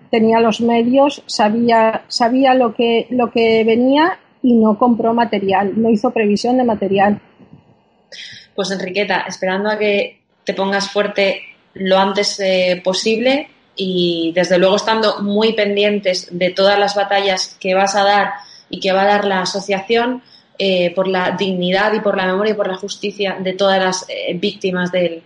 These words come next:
Speaker 2: del coronavirus. Estaremos pendientes de ese acto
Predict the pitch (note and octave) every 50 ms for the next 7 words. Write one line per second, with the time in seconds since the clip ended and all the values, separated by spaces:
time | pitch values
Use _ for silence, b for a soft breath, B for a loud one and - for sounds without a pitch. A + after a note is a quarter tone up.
0 | B B B B B B - F#3+ F3+ F3 F#3 F3 - - F#3+ F3+ F3+ F3+ F3+ F3+
1 | F#3 G#3 A3+ B3 A#3 - - - G3 F#3 F#3+ G3 G3+ G3+ - - G3 F#3 F#3 G#3
2 | G#3+ G#3+ G#3 G#3+ G3+ F#3 F#3 F3+ F#3 G3 G3 G3 - G#3 G3 G3 G3 G3 G3 -
3 | G3+ F#3+ F3 B